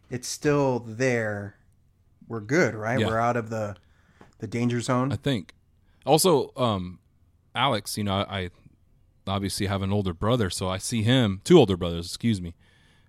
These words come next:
Speaker 2: uh, Alex and V. I see them, and I'm like, "Okay, their ha-, their hair is intact."
Speaker 1: It's hanging in.
Speaker 2: It's hanging in, yeah. So we're looking
Speaker 1: Yeah.
Speaker 2: good. We're looking good.
Speaker 1: Yeah, I've always sort of thought, like, 'cause I wasn't sure how that was all gonna play out, you know what I mean?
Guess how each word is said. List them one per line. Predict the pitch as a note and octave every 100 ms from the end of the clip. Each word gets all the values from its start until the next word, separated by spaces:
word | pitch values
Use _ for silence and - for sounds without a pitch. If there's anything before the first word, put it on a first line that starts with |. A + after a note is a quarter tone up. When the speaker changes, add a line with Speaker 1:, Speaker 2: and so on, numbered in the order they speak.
| _ -
Speaker 2:
uh, | F#2+ F2+
Alex | G#2+ G#2+ G2
and | A#2 A2+
V. | F#2 F2
I |
see | F#2+ - G#2
them, | A2 A2
and | F2+
I'm | F2+
like, | F2
"Okay, | F#2 E3+ C3
their | G2+
ha-, | A#2 -
their | A2+ G#2+
hair | B2
is | B2+
intact." | B2+ A#2 C#3 A2 - - _ _ _ _ _ -
Speaker 1:
It's | - -
hanging | C3+ B2
in. | B2 B2 A2
Speaker 2:
It's | A2
hanging | B2 B2+ B2
in, | C3 G2+
yeah. | A#2 F#2+
So | - F#2+ F2+ F2 -
we're | G#2
looking | G#2+ A#2 G#2
Speaker 1:
Yeah. | G#2+
Speaker 2:
good. | G#2+ G#2+ - _ -
We're |
looking | G2 G#2 G#2 F#2+
good. | F#2+ F2+ _ _ _ _ _ _ _ _ _ _ _ _ _ _ _ _
Speaker 1:
Yeah, | D3+ F#3+
I've | A3+
always | C#4 B3
sort | - G#3+
of | F#3
thought, | - - B2+ B2+ -
like, | A#2+ A2+ -
'cause | B2+ G#2+ - - - _ _ -
I | D3
wasn't | F#3 F3+ C#3+
sure | - D3 C#3+ C3
how | B2 A#2+
that | A#2+
was | A2+ A2+ G#2+
all | B2 A#2+
gonna | A#2 G#2
play | - A2
out, | G#2+ B2 A2 G2+
you | G#2+
know | A2
what | G#2
I |
mean? | G#2 A2 A#2